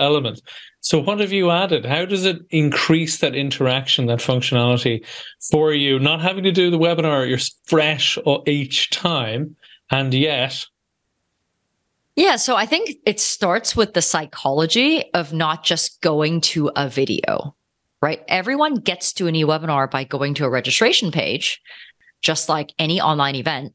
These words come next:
Speaker 2: you put in your information, you choose a time slot, and that's not like going to YouTube and hitting play. Like, you don't go to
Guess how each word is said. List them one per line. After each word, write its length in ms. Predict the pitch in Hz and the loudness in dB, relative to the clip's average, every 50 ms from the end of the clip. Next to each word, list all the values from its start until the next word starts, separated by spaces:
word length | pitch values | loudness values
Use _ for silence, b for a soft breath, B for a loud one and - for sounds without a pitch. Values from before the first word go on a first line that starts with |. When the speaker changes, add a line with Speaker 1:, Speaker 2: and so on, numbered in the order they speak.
| _ _ | _ _
Speaker 2:
you 460 | 147 147 143 143 143 143 139 135 139 B B B B B B B B _ | -2 0 0 0 0 0 0 -2 -4 B B B B B B B B _
put 120 | - 190 170 | 0 0 0
in 60 | 165 | 2
your 80 | 151 151 | 0 -2
information, 640 | 147 - 175 196 226 254 247 - 262 247 247 233 196 | -2 -2 0 0 0 0 -2 -2 -2 0 0 0 0
you 100 | 165 151 | 0 0
choose 320 | 147 - - 180 165 147 | 0 0 0 0 0 0
a 80 | 143 117 | 0 -2
time 380 | - - - 180 196 214 226 | -4 -2 0 0 0 0 -2
slot, 540 | 220 - - 233 214 226 226 254 294 - - - _ _ _ _ _ b b b _ _ _ _ | -4 -4 -4 -2 0 2 4 4 4 2 -2 -8 _ _ _ _ _ b b b _ _ _ _
and 180 | - 180 170 175 | -8 -6 -4 -4
that's 300 | 185 214 247 - - 190 | -6 -4 -4 -4 -4 -2
not 340 | 185 170 170 - - - - | 0 0 2 2 0 0 -2
like 220 | 156 151 139 143 | -4 -4 -4 -2
going 180 | - 147 147 147 | -2 -2 -2 -2
to 100 | 143 143 | -2 0
YouTube 320 | 139 139 139 - 139 113 | 0 0 0 0 -2 -2
and 120 | 127 131 143 | -2 -2 -2
hitting 200 | 147 123 127 - | -2 -2 -4 -2
play. 300 | - - 117 78 85 113 | -4 -4 -4 -4 -4 -6
Like, 180 | 139 143 - | -6 -6 -6
you 300 | 147 160 170 185 202 214 | -4 -2 0 2 2 2
don't 340 | 202 196 180 165 160 - - | 2 0 0 -2 -4 -6 -4
go 260 | - 156 151 156 151 | -2 -2 0 0 0
to 440 | 151 - - 160 147 139 139 139 - | -2 -2 -2 -2 -2 -2 -2 -2 -2